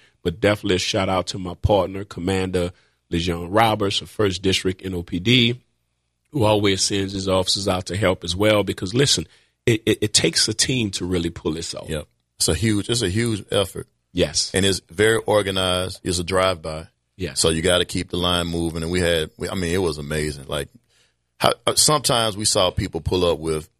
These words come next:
Speaker 2: five and six kids in the car.
Speaker 1: Yes.
Speaker 2: So, and,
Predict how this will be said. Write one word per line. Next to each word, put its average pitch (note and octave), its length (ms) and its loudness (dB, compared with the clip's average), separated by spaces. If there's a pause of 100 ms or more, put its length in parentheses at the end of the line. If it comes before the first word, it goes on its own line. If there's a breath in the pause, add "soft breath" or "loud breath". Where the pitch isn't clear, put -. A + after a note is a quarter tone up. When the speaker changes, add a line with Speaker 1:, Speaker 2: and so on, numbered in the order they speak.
Speaker 2:
five E2+ 280 2
and D#2 80 -4
six D#2 240 -4
kids D2 320 -6
in C#2 60 -14
the C#2+ 80 -18
car. - 260 -14 (280)
Speaker 1:
Yes. - 420 -6 (560)
Speaker 2:
So, E2 460 2 (260)
and, F2+ 180 0